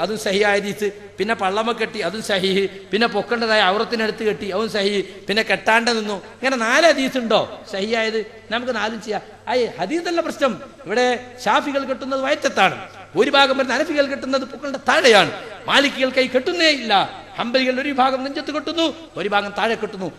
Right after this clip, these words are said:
സലഫികൾ കെട്ടുന്നതും നെഞ്ചത്താണ്. അവരെല്ലാവരും മുസ്ലിം ഉമ്മത്തിന്റെ ഭാഗമല്ലേ?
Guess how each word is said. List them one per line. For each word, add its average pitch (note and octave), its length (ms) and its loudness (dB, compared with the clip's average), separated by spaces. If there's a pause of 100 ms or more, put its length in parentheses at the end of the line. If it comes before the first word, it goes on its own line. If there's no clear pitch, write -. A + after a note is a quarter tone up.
(120)
സലഫികൾ A3 340 0
കെട്ടുന്നതും G#3 420 -6
നെഞ്ചത്താണ്. F3 640 0
അവരെല്ലാവരും A3 800 0
മുസ്ലിം B3+ 300 -4
ഉമ്മത്തിന്റെ D4 320 -6
ഭാഗമല്ലേ? E4+ 640 0